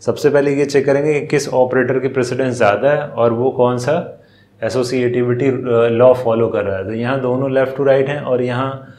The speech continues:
अ, left to right इसको evaluate करेंगे, तो क्या आ रहा है आपका, अ, इसकी value क्या आ रही है, फ़ाइव हंड्रेड ट्वेल्व। किस option पे, third। तो second question क्या है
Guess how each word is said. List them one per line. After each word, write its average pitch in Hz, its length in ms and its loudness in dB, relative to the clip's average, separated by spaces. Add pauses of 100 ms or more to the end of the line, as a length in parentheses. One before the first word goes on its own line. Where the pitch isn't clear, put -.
(400)
अ, 117 360 2
left 123 240 2
to 135 100 -2
right 127 220 4
इसको 127 240 0
evaluate 120 480 2
करेंगे, 131 400 -2
तो - 380 -10
क्या 120 220 4
आ 117 60 6
रहा 120 140 6
है 117 60 4
आपका, - 440 -4 (520)
अ, 113 280 -4
इसकी 123 200 -4
value 123 240 2
क्या 123 160 2
आ - 20 4
रही 135 120 2
है, 123 60 -4
फ़ाइव 117 200 2
हंड्रेड 123 200 -2
ट्वेल्व। 113 200 -4
किस 123 200 -4
option 131 280 -2
पे, 147 160 -4
third। 98 520 -4
तो 107 80 -10
second 143 460 -4
question 135 360 -4
क्या 117 160 0
है 131 260 -4